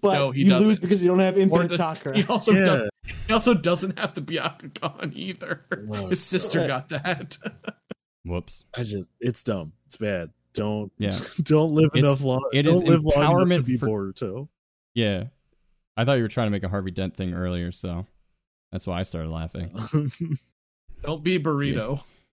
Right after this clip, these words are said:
Speaker 4: Yeah. You either die in Naruto or you live long enough to become a Boruto's dad.
Speaker 1: Should probably ask Pizza what he's watched <laughs> at this point.
Speaker 4: I, I was gonna say, so what have you been up to? <laughs>
Speaker 3: Uh, yeah, caught up on My Hero.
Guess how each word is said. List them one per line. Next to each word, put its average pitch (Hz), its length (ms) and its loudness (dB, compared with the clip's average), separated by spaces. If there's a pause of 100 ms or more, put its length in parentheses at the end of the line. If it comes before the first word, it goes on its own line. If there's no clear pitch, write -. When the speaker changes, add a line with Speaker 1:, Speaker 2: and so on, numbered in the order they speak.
(180)
Speaker 4:
Yeah. 110 200 2
You 120 40 4
either 117 140 0
die 113 320 2
in 123 120 2
Naruto 117 440 0
or 123 140 2
you 98 120 0
live 104 220 0
long 104 220 0
enough 104 240 -2
to - 80 -20
become 101 360 -6
a 95 60 -4
Boruto's 92 580 -6
dad. 87 380 -6 (1000)
Speaker 1:
Should - 180 -20
probably 113 280 -4
ask 110 220 -8 (640)
Pizza 120 320 -8
what 113 120 -4
he's 117 200 -6
watched 151 520 -2
<laughs> - 20 -20
at 185 120 4
this 170 220 2
point. 196 320 4
Speaker 4:
I, - 280 -6
I 127 40 4
was 165 120 4
gonna 135 180 4
say, 123 360 2
so 135 140 -4
what 175 140 0
have 208 80 0
you 170 100 4
been 156 120 4
up 147 100 6
to? - 640 4 (120)
<laughs> 339 80 4
Speaker 3:
Uh, 110 300 0 (200)
yeah, 110 320 -2
caught 120 260 -2
up 117 140 -4
on 101 120 -6
My 92 160 -6
Hero. 90 500 -8